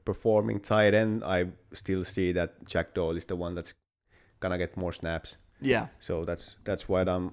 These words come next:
Speaker 1: afraid of. Mo Alley had those big weeks when Jack Doyle wasn't on the field, so.
Speaker 2: Right. Yeah, I mean, Mo Alley's available, so if you're looking for him and you're looking to take a risk on a guy, he's the guy.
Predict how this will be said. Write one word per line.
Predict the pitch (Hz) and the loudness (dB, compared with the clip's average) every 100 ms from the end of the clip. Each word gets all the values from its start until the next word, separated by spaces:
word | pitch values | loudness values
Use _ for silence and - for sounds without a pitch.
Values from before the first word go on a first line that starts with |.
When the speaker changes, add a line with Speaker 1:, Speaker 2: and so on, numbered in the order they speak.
| - | -6
Speaker 1:
afraid | 85 - 95 87 85 | -6 -2 0 2 0
of. | 85 | -2
Mo | 98 98 - | 0 0 0
Alley | 101 98 | 0 2
had | 95 101 95 | 2 2 2
those | 98 92 | 2 2
big | - 95 90 | 2 -2 -2
weeks | - 92 85 | 0 0 0
when | - 85 | -4 -2
Jack | 87 82 | -2 -2
Doyle | - 85 | -2 0
wasn't | 80 85 85 | 0 -2 -4
on | |
the | 82 | -6
field, | - 87 82 | -6 -4 -4
so. | 85 - 78 85 - | -6 -6 -6 -6 -2
Speaker 2:
Right. | 147 131 110 | 4 4 4
Yeah, | 147 147 147 | 4 6 8
I | 156 | 6
mean, | 160 | 6
Mo | 170 185 | 8 8
Alley's | 175 165 151 | 10 8 4
available, | 139 139 139 135 135 135 | 2 4 4 2 0 0
so | - 131 | 4 4
if | 131 131 | 4 2
you're | 135 | 2
looking | 139 147 151 | 2 2 -2
for | 143 | -2
him | 135 131 | -2 0
and | 127 | 0
you're | 123 | 0
looking | 123 127 | -2 -2
to | 120 | -6
take | 113 123 113 | -4 -4 -2
a | |
risk | 113 123 127 - | -2 2 2 2
on | 123 110 | 0 -2
a | |
guy, | 104 110 107 | 0 0 0
he's | 107 110 104 | 0 -4 -6
the | 107 | -2
guy. | 104 104 | -2 -2